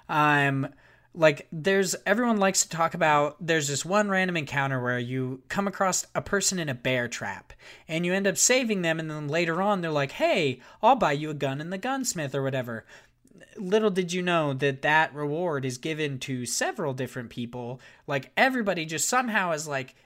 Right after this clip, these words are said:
"This guy obviously looks like he kills people," because he really does. That's kind of what that game is. It's like a murder simulator, but in the Wild West.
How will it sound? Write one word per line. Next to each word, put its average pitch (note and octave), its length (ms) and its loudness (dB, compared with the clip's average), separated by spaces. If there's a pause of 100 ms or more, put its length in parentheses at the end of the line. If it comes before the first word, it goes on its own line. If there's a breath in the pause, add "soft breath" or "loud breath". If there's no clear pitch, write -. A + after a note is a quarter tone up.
"This G#3+ 240 0
guy G#3+ 180 6
obviously G3 400 2
looks F#3+ 240 -6
like D#3 160 -6
he C#3+ 160 -10
kills G4 380 -4
people," C#3 420 -4
because C#3+ 400 -6
he - 80 -8
really F#3 300 -2
does. C3+ 540 -2 (120)
That's D3 340 -6 (300 loud breath)
kind G#4 240 -2
of B3+ 60 -2
what F#3+ 100 0
that E3+ 160 0
game D#3 240 0
is. C3 260 -2
It's B2+ 140 -6
like D3 100 -4
a B2+ 60 -6
murder D3+ 380 0
simulator, A#2+ 580 -4
but A#2+ 240 -8
in G#2+ 240 -12 (180)
the C3+ 80 -6
Wild C3+ 400 0
West. C#3+ 460 -2